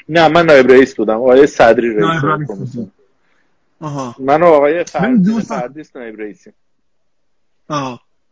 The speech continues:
Speaker 2: اه، این، اه، حالا تقریباً رئیس به حساب میاد. شما سعی نکن که از زیرش در بیای. نایب رئیس هم به اندازه، اه، کافی نزدیک هست.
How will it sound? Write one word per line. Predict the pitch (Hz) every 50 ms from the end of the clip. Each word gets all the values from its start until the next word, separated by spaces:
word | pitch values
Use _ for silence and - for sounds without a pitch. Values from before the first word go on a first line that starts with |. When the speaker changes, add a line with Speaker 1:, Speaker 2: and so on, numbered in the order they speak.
| _ _ -
Speaker 2:
اه، | 170 170 160 - -
این، | 214 233 262 269 240 -
اه، | 175 175 165 160 160
حالا | 151 170 196 220 -
تقریباً | - - 170 147 156 156 143 160
رئیس | 160 151 156 143 135 135 - - -
به | 127
حساب | 117 113 107 _ - 127 117 - -
میاد. | 123 117 - _ _
شما | - 123 120 117 113 - _ _
سعی | - 143 143 143
نکن | 143 143 143 - - 135 131
که | - - 131 127 127 123 - _ _ _ _ _ _ _ _ -
از | 135 135 120
زیرش | 113 117 117 113 113 -
در | - - - -
بیای. | 120 120
نایب | 131 135 131 123 135
رئیس | 135 139 135 - -
هم | 151 139
به | 135 139
اندازه، | 127 123 117 120 123 - 139 147 - - 143 - _ _ _ _ _ -
اه، | - 135 131 127
کافی | 117 - 147 135 131 - 147 143
نزدیک | 139 139 135 127 113 120 131 - _ -
هست. | 131 - - - _